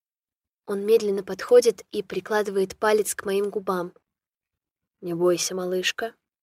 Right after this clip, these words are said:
я тебя в обиду не дам». Сердце замирает. Обалдеть, он трогает мои губы. По телу разливается жар, и я, видимо, окончательно теряю рассудок,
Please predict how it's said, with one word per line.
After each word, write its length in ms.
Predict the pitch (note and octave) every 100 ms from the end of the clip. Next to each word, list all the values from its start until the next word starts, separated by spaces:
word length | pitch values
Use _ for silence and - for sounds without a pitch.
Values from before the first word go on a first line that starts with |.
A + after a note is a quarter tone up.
| _ _ _
я 300 | F3+ F3+ F#3
тебя 320 | F#3+ A3+ G#3+ G#3
в 40 |
обиду 380 | F#3 F3+ F3+ F#3+
не 180 | G3 F#3+
дам». 400 | F3 D#3 F3 - _ _ _ _ _ _ _ _ _ _
Сердце 520 | - - A3 A#3 - G3
замирает. 720 | G3+ G#3+ A3+ F#3 F3 - _ _ _ _ _ _ _ _ _ _ _ _ _ _ -
Обалдеть, 720 | F#3+ G#3+ A3 G#3 F#3 - - _ _ _ _ _ -
он 220 | A3+ A3+
трогает 500 | G#3 A3+ A3+ G#3 G3
мои 260 | F#3 G3 A3+
губы. 480 | A3 G3+ F3+ F#3+ - _ _ _ _ _ _ _ _ _ _ _ _
По 100 | -
телу 360 | G3 - A3 G3+
разливается 640 | F#3+ G3 G3 G3+ - -
жар, 400 | F#3+ G#3+ A#3 B3 - _ _ _ _
и 100 | -
я, 540 | G#3 G3 G3 A3+ A#3+
видимо, 440 | A3 A3 A3 G#3+ G#3
окончательно 680 | G#3+ G#3 B3 A#3+ - G3+ F#3+
теряю 340 | G#3+ G#3+ G3+
рассудок, 640 | G3+ - - C#4 A#3 -